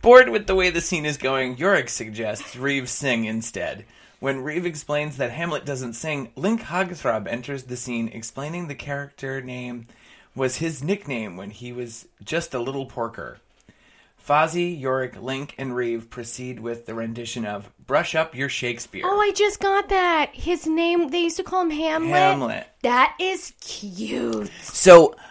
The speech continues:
Speaker 1: I wanted to
Speaker 2: For a pig, that's really cute.
Speaker 1: I wanted to just shout out really quickly that a friend of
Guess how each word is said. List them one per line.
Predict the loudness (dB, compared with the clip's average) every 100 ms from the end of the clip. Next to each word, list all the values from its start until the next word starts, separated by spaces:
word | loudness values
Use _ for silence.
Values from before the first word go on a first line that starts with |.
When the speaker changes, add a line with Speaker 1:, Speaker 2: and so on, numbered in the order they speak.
| -12 2
Speaker 1:
I | 4 4
wanted | 2 0 -2 -6
to | -4 -2 -2
Speaker 2:
For | 0 -2
a | -2
pig, | -4 -4 -4
that's | -4 -6 -8
really | -14 -14
cute. | -14 -14 -12 -14 -16 -2
Speaker 1:
I | 0
wanted | 2 2 0
to | -2 4
just | 6 6
shout | 6 6
out | 6 4
really | 0 -2
quickly | -2 -4 -2 -4
that | -2 -6 -6
a |
friend | 2 4 4
of | 0 -4